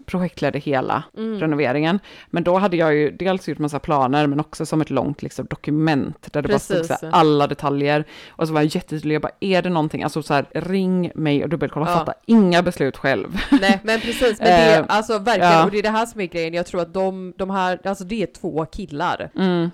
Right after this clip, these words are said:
Speaker 2: Och de gör allting själva. Alltså de, de ska, de gör allting själva, men också de typ, och så tar de in då någon som är liksom, som gör putsen. Eh, men vi, jag tror att det som är så himla bra med dem är att,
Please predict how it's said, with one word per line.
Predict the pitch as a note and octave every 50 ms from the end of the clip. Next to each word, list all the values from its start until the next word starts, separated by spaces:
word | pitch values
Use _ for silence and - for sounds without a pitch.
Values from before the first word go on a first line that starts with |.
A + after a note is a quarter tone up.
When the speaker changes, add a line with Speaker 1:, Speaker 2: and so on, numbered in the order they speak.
| -
Speaker 2:
Och | - - E3+ F#3+ F#3
de | G3+ G3 G3+ G3 G3
gör | F#3 D#3 D3+ D#3 - _ _
allting | F3+ F3+ F3 E3 D#3+ D#3+ D#3 - - F3+ D3+ D3 D3+
själva. | - F3+ D#3 C#3 C3+ - F3 - - _
Alltså | _ - G3+ - G3+
de, | F#3+ G3+ F#3+ F#3+ E3+ - -
de | G3+ G3+ F#3+
ska, | F#3 - - F#3+ F3+ - -
de | G3 G3
gör | G#3 F#3+ - -
allting | D#3 E3 D#3 - - D3+
själva, | D3+ F3 F3 C#3+ C#3+ D#3+ D#3+ D3+
men | F#3 F#3 -
också | - G3+ - _ - - - G3 F#3
de | F3+ F3 F3+
typ, | - F#3+ D#3+ - -
och | F#3 F3
så | - E3+
tar | - F#3 E3+
de | E3 -
in | E3+ E3+ D#3+ D#3 D3+
då | D#3 D3 B2+ B2+ C3 D3+ D3+ _ _
någon | F3 D#3+ C3 C#3 C#3+
som | - D3+ D3
är | - B2+
liksom, | C#3 C#3+ - - G#2+ A#2+ C#3 D3+
som | - - D#3 D3+
gör | C#3 C#3
putsen. | - - - - _ _ - - - F#3 D3 G#2+ - E3 F#3 F#3+ F#3+ - - - _ _ _ -
Eh, | - F#3 F#3 F3+ E3+ E3 E3 -
men | - F#3+ F#3+ F#3+ F#3
vi, | G#3+ G#3+ G#3 G#3 G#3 G3+ F#3+ - - _
jag | - G3 G3 -
tror | - F#3+
att | F#3 F#3
det | G3 F#3
som | F#3 - G3
är | E3+
så | E3 - F3
himla | F3 F3+ E3 D#3 D3+
bra | E3 G3 F#3+ F#3 F3+
med | F3 E3+ E3
dem | E3+ F#3+ F3+ F3 F3 E3+ -
är | - - D#3+ C#3+ A#2
att, | C#3+ D#3 - _ _ -